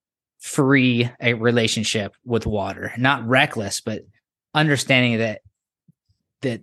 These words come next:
that energy is a lot more powerful than the one that I was given. And that's just one example. Like,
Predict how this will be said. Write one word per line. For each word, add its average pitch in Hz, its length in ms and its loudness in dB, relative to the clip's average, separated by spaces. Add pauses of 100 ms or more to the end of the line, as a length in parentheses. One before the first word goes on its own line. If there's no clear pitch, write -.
(100)
that 127 340 0 (180)
energy 139 600 2
is 113 160 -2
a 113 100 -4
lot 117 260 4
more 113 140 -2
powerful 120 480 0
than 110 60 0
the 107 80 -4
one 107 160 -2
that 101 100 -10
I 123 240 2
was 113 260 -2
given. 98 380 -14 (240)
And 131 120 0
that's 139 180 2
just 131 200 2
one 127 240 4
example. 104 760 0
Like, 113 220 -2